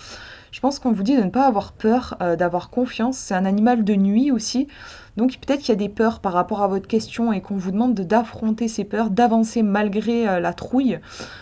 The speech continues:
Parce que voilà, le hibou, euh, le hibou vous permettra en fait de voir, euh,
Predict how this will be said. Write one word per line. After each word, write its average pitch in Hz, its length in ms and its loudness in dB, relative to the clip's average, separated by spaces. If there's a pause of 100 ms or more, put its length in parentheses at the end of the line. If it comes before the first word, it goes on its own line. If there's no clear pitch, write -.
(120)
Parce 196 160 -6
que 247 100 0
voilà, 208 280 4
le 190 160 2
hibou, 208 520 4
euh, 180 160 4
le 180 100 -2
hibou 190 260 -2
vous 233 140 0
permettra 214 520 2
en 190 80 -2
fait 202 280 -8
de 180 100 0
voir, 190 600 -2
euh, 165 380 -6